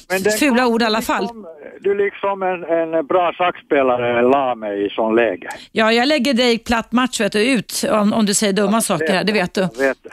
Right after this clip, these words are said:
Speaker 1: Du är hård.
Speaker 2: Men jag tar emot din ursäkt, det var gulligt av dig, tack.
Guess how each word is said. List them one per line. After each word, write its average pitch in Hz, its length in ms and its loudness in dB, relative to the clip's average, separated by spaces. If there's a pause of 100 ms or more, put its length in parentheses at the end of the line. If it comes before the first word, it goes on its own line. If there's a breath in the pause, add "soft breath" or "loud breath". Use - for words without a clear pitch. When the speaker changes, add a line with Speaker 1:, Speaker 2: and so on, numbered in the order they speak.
(580 loud breath)
Speaker 1:
Du 117 180 -6
är 110 40 2
hård. 117 100 4
Speaker 2:
Men 247 80 2
jag 285 160 -4
tar 320 120 -2
emot 277 260 -2
din 240 140 -2
ursäkt, 202 380 -4
det 240 80 -4
var 254 100 0
gulligt 220 340 -2
av 190 80 -2
dig, 175 140 -2
tack. - 360 -6